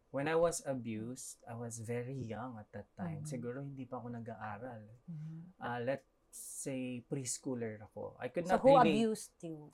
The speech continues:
Speaker 1: It's a distant relative na lalaki. He stayed in our house
Speaker 2: Mm-hmm.
Speaker 1: kasi he needs to go to college and kasi yung bahay namin,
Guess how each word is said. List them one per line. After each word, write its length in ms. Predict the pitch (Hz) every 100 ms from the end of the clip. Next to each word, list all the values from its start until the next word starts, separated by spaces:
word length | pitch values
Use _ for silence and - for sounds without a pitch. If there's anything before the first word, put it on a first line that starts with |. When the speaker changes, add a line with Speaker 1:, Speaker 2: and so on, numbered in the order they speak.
| _ _
Speaker 1:
It's 720 | 170 175 - - - - - _ _ _ _ _ -
a 400 | 131 131 131 117
distant 560 | 117 165 160 - 160 156
relative 640 | 131 131 120 - 104 101 104 - - _ _ - 135
na 500 | 127 127 113 110 110 107 113 131
lalaki. 600 | 123 127 104 - 107 110 - _ _ _ _ _ -
He 400 | 139 131 123 123
stayed 400 | - 131 123 135
in 160 | 147
our 80 | 156
house 540 | 135 107 107 - 180 160
Speaker 2:
Mm-hmm. 80 |
Speaker 1:
kasi 240 | 160 160 170
he 180 | 117 123
needs 240 | 117 113 -
to 100 | 120
go 140 | 117
to 160 | 120 -
college 720 | 123 113 107 110 107 - -
and 320 | 110 107 107 - - _
kasi 300 | 196 254 262
yung 80 |
bahay 320 | 220 208 202 202
namin, 600 | 156 135 165 170 160